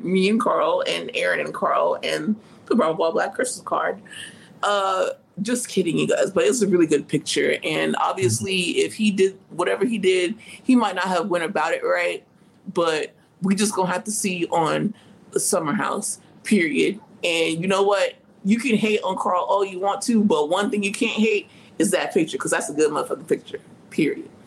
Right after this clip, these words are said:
Speaker 2: It was, it
Speaker 1: Uh,
Speaker 2: was.
Speaker 1: so
Speaker 2: We also seen
Speaker 1: Sunday,
Speaker 2: Shep.
Speaker 1: also, we also met Brian Benny from
Speaker 2: Mm-hmm.
Speaker 1: Family Karma.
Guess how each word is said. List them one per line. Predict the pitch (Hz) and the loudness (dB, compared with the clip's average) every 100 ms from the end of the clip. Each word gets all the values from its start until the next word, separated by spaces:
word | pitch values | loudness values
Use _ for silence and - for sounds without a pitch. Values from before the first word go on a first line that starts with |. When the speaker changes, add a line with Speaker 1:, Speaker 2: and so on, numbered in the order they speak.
| - | -2
Speaker 2:
It | 131 117 | 0 2
was, | 110 104 - | 0 0 -2
it | |
Speaker 1:
Uh, | 185 185 | 0 0
Speaker 2:
was. | 110 110 | 0 2
Speaker 1:
so | 214 185 190 131 | 2 2 2 4
Speaker 2:
We | 151 | 4
also | 151 185 175 170 | 4 2 0 0
seen | 170 147 | 2 2
Speaker 1:
Sunday, | 127 131 | 2 2
Speaker 2:
Shep. | 143 120 | 2 2
Speaker 1:
also, | 117 - - 254 262 247 262 - - - - - - | 0 -2 -4 -6 -4 -2 -4 -6 -20 -20 -20 -20 -2
we | 196 | 2
also | 202 - 277 | 2 0 0
met | 262 240 214 | 0 0 0
Brian | 190 190 202 196 | 0 0 0 2
Benny | 165 165 190 262 | 2 2 2 0
from | - - 156 165 160 185 - - - - - - - - | -2 -4 -2 0 -2 -4 -8 -20 -20 -20 -20 -20 -14 -2
Speaker 2:
Mm-hmm. | 117 | 0
Speaker 1:
Family | 156 160 170 190 | 2 0 0 0
Karma. | 175 151 - 156 180 180 | 0 -2 -2 -2 -2 -4